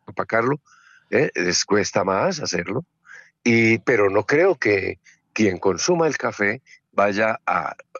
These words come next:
digamos, a aumentar una tercera parte o a duplicar el, el, el pago por la libra de café que ese productor de cafés especiales tenga.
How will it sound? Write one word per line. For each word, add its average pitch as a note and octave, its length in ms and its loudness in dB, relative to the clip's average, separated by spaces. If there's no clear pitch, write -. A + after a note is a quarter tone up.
digamos, E2 400 -2
a D#2+ 60 -4
aumentar E2+ 420 -2
una F2 180 0
tercera - 380 -2
parte F#2+ 440 -2
o E2 120 -2
a D#2 60 0
duplicar F2 640 -2
el, F2+ 300 0
el, F#2 240 -2
el G2 180 2
pago A2 360 -2
por F#2 200 -4
la F#2+ 80 -2
libra G2 260 2
de F#2+ 80 -2
café G2 380 -2
que G#2 160 2
ese F2+ 160 0
productor F#2+ 440 -2
de - 100 -4
cafés F#2 260 -4
especiales E2+ 600 -4
tenga. - 400 -14